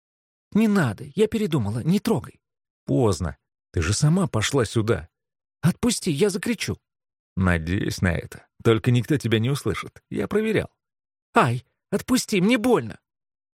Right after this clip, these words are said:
Если всё предыдущее при доле фантазии ещё хоть как-то можно было списать на кокетство, то в последней фразе Тайра уловила настоящий неподдельный испуг. Ну же,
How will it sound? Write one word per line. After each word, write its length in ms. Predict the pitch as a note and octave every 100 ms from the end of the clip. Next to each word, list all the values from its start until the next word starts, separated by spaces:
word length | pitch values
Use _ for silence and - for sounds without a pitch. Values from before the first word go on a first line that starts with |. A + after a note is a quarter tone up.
| _ _
Если 360 | F2+ G2 A#2 A#2+
всё 220 | - D3
предыдущее 720 | - G2+ G2 E2 E3+ - -
при 140 | D2+ F2+
доле 220 | F#2 F#2
фантазии 560 | - G2+ F#2+ C3+ G#2 A2
ещё 280 | G#2 -
хоть 240 | G#2+ C#3 -
как-то 380 | F3 A2+ - E2
можно 380 | G2 F2 E2+
было 280 | E2 A2 F2+
списать 500 | - - F#2+ A#2 F#2+
на 120 | F2
кокетство, 680 | - E2 - E3+ - - D2 - _ _ -
то 100 | F#3
в 120 | -
последней 500 | D#3 - E3+ C3 C3
фразе 420 | - D#3 E3+ C#3+
Тайра 360 | - D#3+ D3+ C#3+
уловила 480 | B2 A#2 A#2+ C#3+ A#2+
настоящий 760 | A2+ - F2 F2 A#2+ - C3
неподдельный 720 | B2+ A2 F#2 D#2+ E2 D#2 D#2
испуг. 480 | D#2+ - E2 - - _ _ _ _ _ -
Ну 220 | C3+ C#3+
же, 180 | E2